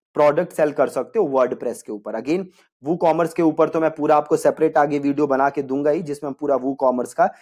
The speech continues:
सेटअप करके देखेंगे। Then है आपके पास Google Tag Manager, ठीक है, Google Tag Manager। Google Tag Manager क्या करता है? तो Google Tag Manager से आप अपनी वेबसाइट के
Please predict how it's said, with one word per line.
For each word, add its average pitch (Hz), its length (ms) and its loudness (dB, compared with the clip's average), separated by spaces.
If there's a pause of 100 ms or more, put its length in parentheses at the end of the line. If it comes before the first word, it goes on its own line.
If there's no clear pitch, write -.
(140)
सेटअप 131 440 0
करके 120 220 0
देखेंगे। 101 460 -8 (960)
Then 156 300 2
है 220 180 2
आपके 156 360 0
पास 170 360 2 (240)
Google 160 500 0 (140)
Tag 151 380 4
Manager, 117 500 -4 (920)
ठीक 147 160 -2
है, 175 180 2
Google 170 280 2
Tag 147 200 2
Manager। 110 400 -4 (440)
Google 170 300 4
Tag 185 240 6
Manager 185 420 0
क्या 185 140 4
करता 170 360 0
है? 202 120 0 (220)
तो 123 220 -6
Google 180 380 0 (120)
Tag 170 260 4
Manager 170 500 -2
से - 400 -4
आप 156 320 0
अपनी 160 340 -2
वेबसाइट 147 600 0
के 196 180 2